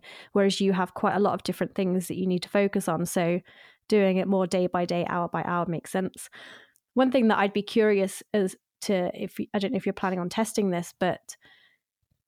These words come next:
to see whether doing, changing up the times that you work on your business versus doing client work makes a difference. So maybe, like,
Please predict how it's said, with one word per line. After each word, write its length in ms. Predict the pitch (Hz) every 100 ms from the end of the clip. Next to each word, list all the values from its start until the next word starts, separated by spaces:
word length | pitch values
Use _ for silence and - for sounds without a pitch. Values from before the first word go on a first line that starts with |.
| _ -
to 100 | 220
see 340 | - 226 214
whether 560 | 208 208 202 196 196 - -
doing, 580 | - 202 202 190 190 180 -
changing 460 | 214 208 208 208
up 180 | 190 - -
the 80 | 202
times 640 | - 196 190 190 196 -
that 160 | -
you 160 | 202 190
work 280 | 196 180 180 -
on 180 | 202 190
your 120 | 190 190
business 640 | 185 185 185 175 180 - -
versus 320 | 170 - 180
doing 240 | - 180
client 360 | - 180 196 220
work 340 | 247 269 -
makes 220 | 214 -
a 40 | 196
difference. 460 | 196 - 269 -
So 120 | - 196
maybe, 300 | 185 180 175
like, 440 | 170 170 -